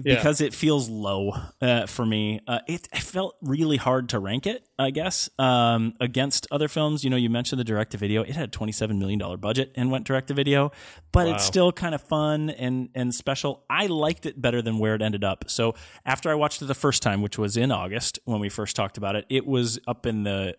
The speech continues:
Speaker 2: uh, low eighties for me. It shows
Speaker 1: Wow.
Speaker 2: up now at ninety-one out of one hundred and twenty-two, which feels just way too low for me. Um, I have it below Say Anything. It, it's not gonna beat Say Anything. And I have it
Speaker 1: <laughs>
Speaker 2: above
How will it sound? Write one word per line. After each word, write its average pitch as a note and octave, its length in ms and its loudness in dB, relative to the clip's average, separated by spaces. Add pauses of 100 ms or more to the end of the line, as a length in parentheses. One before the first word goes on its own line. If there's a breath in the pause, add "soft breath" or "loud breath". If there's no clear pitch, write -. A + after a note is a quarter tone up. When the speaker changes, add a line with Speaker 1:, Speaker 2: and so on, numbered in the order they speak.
Speaker 2:
uh, G#2 300 0
low A#2 280 0
eighties G#2 360 -4
for - 120 -8
me. F#2 200 -6 (280 loud breath)
It - 120 -10
shows G#2 100 0 (160)
Speaker 1:
Wow. D#3 180 6
Speaker 2:
up G2+ 40 -4
now B2+ 360 4
at A#2+ 240 -2
ninety-one A#2 880 0
out A2 160 2
of G#2+ 140 -2
one G#2+ 160 0
hundred G#2+ 220 0
and G2+ 120 -2
twenty-two, G2 480 -2 (260 loud breath)
which C#3+ 180 -4
feels B3+ 300 -4
just A#2+ 300 -2
way A#2+ 200 -2
too B2 220 -2
low G2 280 -2
for - 180 -10
me. C2+ 240 -14 (300 loud breath)
Um, A2+ 360 6
I A#2+ 140 4
have C#3 240 2
it C3 200 -2
below B2 680 2
Say A#2+ 300 2
Anything. C#3 520 -4 (140)
It, B2 160 -6
it's - 380 -8
not E2+ 140 -16
gonna - 140 -16
beat D#2+ 200 -16
Say F2+ 140 -8
Anything. B2 460 -2
And A#2 80 -4
I B2+ 80 0
have C#3 140 -2
it C3 80 4
Speaker 1:
<laughs> A#2+ 80 -2
Speaker 2:
above C#3 420 6